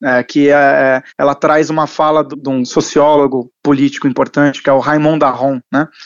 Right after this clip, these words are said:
É francês, e ele falava isso no contexto da, da Guerra Fria, lá nos anos cinquenta, nos anos sessenta, em que a guerra nuclear era um grande medo, né?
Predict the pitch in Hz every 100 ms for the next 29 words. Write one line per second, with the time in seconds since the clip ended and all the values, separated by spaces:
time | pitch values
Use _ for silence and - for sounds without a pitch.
0 | - - 139 131 - 151 156 131 127 143
1 | 151 147 - 147 147 160 160 185 175 175
2 | 160 180 165 165 160 147 156 147 143 151
3 | 143 135 - 165 170 135 - - - 143
4 | 147 160 175 160 127 151 139 147 - 160
5 | 160 143 139 131 143 - 135 - 165 170
6 | 160 175 160 170 170 175 165 156 151 170
7 | 165 165 165 165 156 165 170 160 156 151
8 | 135 135